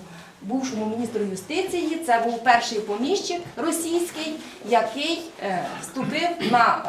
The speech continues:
е, землю Кагарличчини. Ну, він переселився сюди,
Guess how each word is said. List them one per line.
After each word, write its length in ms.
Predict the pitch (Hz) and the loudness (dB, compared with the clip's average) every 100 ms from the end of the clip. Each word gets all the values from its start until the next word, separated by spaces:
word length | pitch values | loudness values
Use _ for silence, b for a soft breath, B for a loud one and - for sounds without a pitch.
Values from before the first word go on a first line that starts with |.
| 190 | -2
е, 40 | 202 | 0
землю 260 | 262 277 - | 2 0 0
Кагарличчини. 800 | 233 233 202 175 175 - 175 170 170 B B B B B B B - - | 0 2 0 -2 -6 -8 -6 -8 -10 B B B B B B B -20 -2
Ну, 340 | 339 427 415 | 4 8 8
він 200 | 339 330 | 6 4
переселився 600 | 311 302 294 269 240 240 | 2 2 0 -2 0 0
сюди, 340 | 254 262 359 | 0 0 2